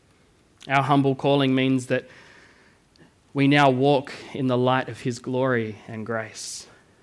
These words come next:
But do you remember where we started? Verse two had us as spiritually dead people. Walking in our trespasses and sins.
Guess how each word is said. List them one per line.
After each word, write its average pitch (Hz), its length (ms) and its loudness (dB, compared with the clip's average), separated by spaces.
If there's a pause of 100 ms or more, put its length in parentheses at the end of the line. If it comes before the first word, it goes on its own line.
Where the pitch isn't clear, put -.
(1300)
But 135 120 -2
do 135 80 -2
you 139 80 2
remember 156 220 2
where 143 160 0
we 127 100 -4
started? 127 480 -8 (1500)
Verse 147 380 -2
two 139 380 0
had 139 260 -4
us - 360 -10
as 123 400 -10
spiritually 131 840 -8
dead 113 400 -10
people. - 400 -20 (1120)
Walking 139 460 -4
in 120 220 -8
our 117 120 -6
trespasses 120 760 -14
and 107 140 -18
sins. - 560 -20